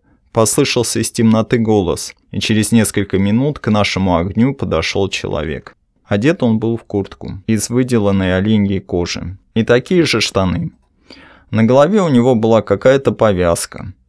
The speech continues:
на ногах унты, за спиной большая котомка, а в руках сошки и старая длинная берданка. «Здравствуй, капитан», — сказал пришедший, обратясь ко мне.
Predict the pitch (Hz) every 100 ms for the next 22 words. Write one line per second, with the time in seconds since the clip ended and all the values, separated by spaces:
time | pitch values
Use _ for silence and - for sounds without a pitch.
0 | - 104 110 113 113 139 160 - - _
1 | 110 101 95 - 92 101 _ 107 98 110
2 | - 117 123 151 147 143 _ _ 101 101
3 | 101 127 117 104 - - 90 85 - -
4 | 95 - _ 101 104 107 131 127 - 123
5 | 139 - 107 95 - 117 120 107 95 -
6 | 98 90 87 87 87 90 85 80 60 -
7 | 95 - _ _ _ _ 101 95 120 175
8 | - 196 170 165 170 139 104 95 - _
9 | - 107 98 98 95 104 - 98 92 90
10 | 92 95 92 85 82 - - -